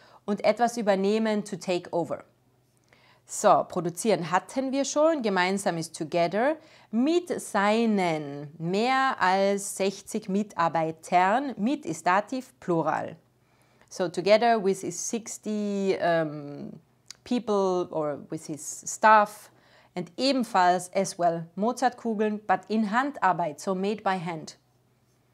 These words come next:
Erfunden hat die Pistazien, Marzipan und Nougat gefüllten Schokobällchen Fürsts Ur-Urgroßvater Paul Fürst. Und das bereits im Jahr achtzehnhundertneunzig,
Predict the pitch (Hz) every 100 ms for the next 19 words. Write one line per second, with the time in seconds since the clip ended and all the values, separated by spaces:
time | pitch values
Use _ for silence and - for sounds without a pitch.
0 | _ _ _ _ _ - 214 - 370 277
1 | 185 202 220 233 240 - 196 - 247 277
2 | - 254 214 202 185 180 190 180 202 214
3 | 208 170 160 233 277 214 - 180 - 214
4 | 202 202 165 - 180 - 285 - 170 165
5 | - 190 277 294 - 285 330 - - 226
6 | 254 262 - 208 202 - 160 160 - 156
7 | - 160 160 - 165 196 226 - 143 -
8 | - - - - - - _ 190 185 226
9 | 302 - 214 208 220 208 180 170 - 226
10 | - 247 220 220 240 208 175 196 196 -
11 | 127 -